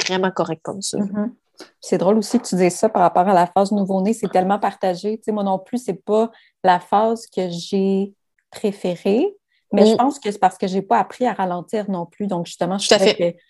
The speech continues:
Speaker 2: je trouvais que c'était, ça allait pas assez vite. Euh, je voulais reprendre le, le beat de vie que, que j'avais avant. Euh,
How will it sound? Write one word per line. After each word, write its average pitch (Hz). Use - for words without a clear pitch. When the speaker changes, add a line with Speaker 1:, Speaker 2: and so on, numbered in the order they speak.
Speaker 2:
je -
trouvais 208
que 208
c'était, 190
ça 190
allait 185
pas 185
assez 190
vite. 233
Euh, 180
je 170
voulais 180
reprendre 196
le, 180
le 175
beat 175
de 185
vie 196
que, 165
que 175
j'avais 170
avant. 247
Euh, 175